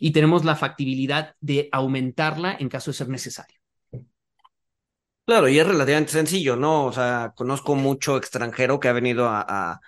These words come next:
Speaker 2: a trabajar en México y, y la verdad es que son trámites bastante simples,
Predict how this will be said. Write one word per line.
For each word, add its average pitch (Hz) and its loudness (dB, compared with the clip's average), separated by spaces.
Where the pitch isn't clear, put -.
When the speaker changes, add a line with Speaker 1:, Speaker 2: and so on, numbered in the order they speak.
Speaker 2:
a 92 0
trabajar 101 -4
en 123 0
México 123 -4
y, 113 -4
y 107 -6
la 104 -2
verdad 104 0
es 127 -4
que 127 -8
son 113 -4
trámites 113 -2
bastante - -6
simples, 113 0